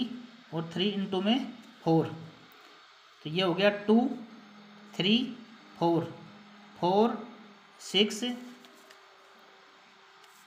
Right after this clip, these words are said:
एट, सिक्स, नाइन और ये हो गया ट्वेल्व और ये आ गया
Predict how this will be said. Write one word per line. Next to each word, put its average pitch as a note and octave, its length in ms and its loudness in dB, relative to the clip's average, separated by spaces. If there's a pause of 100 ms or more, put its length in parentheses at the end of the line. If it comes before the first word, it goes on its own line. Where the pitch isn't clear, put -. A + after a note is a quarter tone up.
(920)
एट, E3+ 320 2 (920)
सिक्स, G#3 440 -2 (640)
नाइन F#3 580 4 (920)
और E3 180 -4
ये F3 140 0
हो D#3+ 100 2
गया F#3+ 160 0
ट्वेल्व D#3+ 600 -4
और D#3 80 -8
ये E3+ 160 -2
आ F3 120 6
गया F3 180 -2